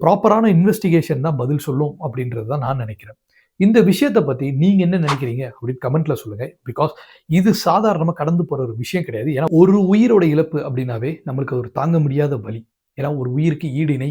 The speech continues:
எதுவுமே கிடையாது அப்படின்ற இடத்துல, இந்த இடத்துல நூறு உயிர், அதாவது நூறு பேர் அப்படின்னு சொல்லப்படுது. ஆனா, அதுவே கன்ஃபார்ம் கிடையாது. ஏன்னா, நூறு பேருக்கு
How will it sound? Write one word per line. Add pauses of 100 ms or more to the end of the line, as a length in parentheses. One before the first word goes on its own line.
எதுவுமே
கிடையாது
அப்படின்ற
இடத்துல, (400)
இந்த
இடத்துல (180)
நூறு
உயிர், (240)
அதாவது (440)
நூறு
பேர்
அப்படின்னு
சொல்லப்படுது.
ஆனா,
அதுவே (120)
கன்ஃபார்ம்
கிடையாது.
ஏன்னா,
நூறு
பேருக்கு